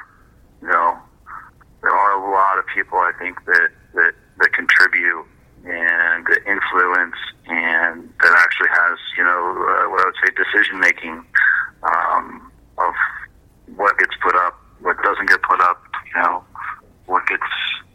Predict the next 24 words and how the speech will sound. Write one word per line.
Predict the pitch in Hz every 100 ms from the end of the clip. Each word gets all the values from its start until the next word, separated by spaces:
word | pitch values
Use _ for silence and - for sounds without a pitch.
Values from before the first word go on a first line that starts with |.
| _ _ -
gets | 95 -
taken | - - 127
down | 127 135 110
if, | 98 -
if, | 95 95 - - -
if | -
a | 101
mistake | 98 - 90 87
was | 87 87
made. | 87 82 82 - 85
So, | 80 82 82 _ - - - - - - -
um, | 82 82 85 82 - - _ - - - - - - - -
if | 101 - - - - _ -
they, | 107 120 127 131 135 - - -
meaning | 98 101 104 98 95 95 _ _ _ _ -
the | 92 92 90 90 -
school | - 120
board | 113 113
members, | 107 113 135 113 - - - _ _ _ _ _
um, | 82 85 85 85 85 82 82 _ _
the | 85 87 - _ - - -
senior | 120 123 113
district | 107 117 - 101 95
leadership, | 104 107 107 - - 90